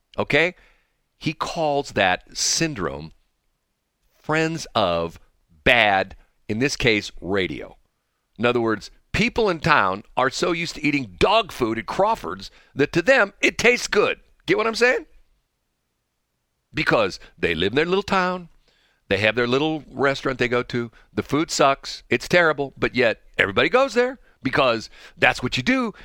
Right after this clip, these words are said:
And you eat the food, and to you, it tastes good because for so many years,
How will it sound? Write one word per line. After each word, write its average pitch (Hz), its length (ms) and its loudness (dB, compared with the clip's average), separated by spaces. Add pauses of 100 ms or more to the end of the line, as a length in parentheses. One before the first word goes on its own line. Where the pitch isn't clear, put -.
(220)
And 139 360 4
you 160 100 -2
eat - 80 -4
the - 80 -4
food, 226 360 -2
and 113 180 0
to 120 80 -4
you, 175 140 0
it - 80 -6
tastes 139 200 0
good 107 220 -2
because 87 340 -4
for - 120 -12
so 202 120 -2
many 220 140 -2
years, 156 340 0